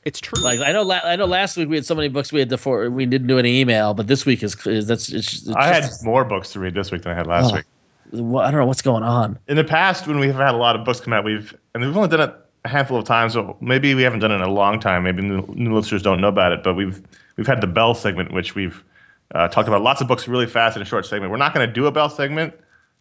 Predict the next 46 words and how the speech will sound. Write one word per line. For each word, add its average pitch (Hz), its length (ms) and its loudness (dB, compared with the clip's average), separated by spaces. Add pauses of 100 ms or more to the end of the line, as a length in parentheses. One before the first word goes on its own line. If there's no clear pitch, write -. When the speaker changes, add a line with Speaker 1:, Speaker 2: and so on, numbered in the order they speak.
(200)
Speaker 3:
but 107 100 2
I 110 80 4
have 147 240 2
a 131 60 -2
bell 107 360 0
just - 160 -14
in 117 60 -8
case 107 260 -2 (120)
any 107 140 -6
of 104 80 -6
future 110 240 -2
books 98 260 0
go 98 120 0
too 98 200 -4
long. 87 260 -4 (340)
Speaker 2:
<laughs> - 280 -10
I, - 720 0
I 226 200 2
like 247 220 0
how 233 100 2
we 196 100 0
just, 196 200 -2
uh, 165 100 2 (160)
and 165 140 0
you're 170 100 2
trusting 175 360 0
that 139 100 2
you 156 120 2
won't 139 160 2
run 107 160 -2
too 107 100 -8
Speaker 3:
Yeah, 113 220 2
Speaker 2:
long. 82 120 -14
Speaker 3:
no. 110 320 0
Speaker 2:
Like, 139 140 0
Speaker 1:
He, 170 120 0
he 160 140 0
Speaker 2:
who, 220 120 2
Speaker 1:
won't. - 200 -4
Speaker 2:
who, 233 160 2
wa-, 190 180 2 (220)
who 214 180 0
bells 175 380 2
the 151 100 0
beller? 131 500 0 (100)
Speaker 3:
Exactly. 104 460 0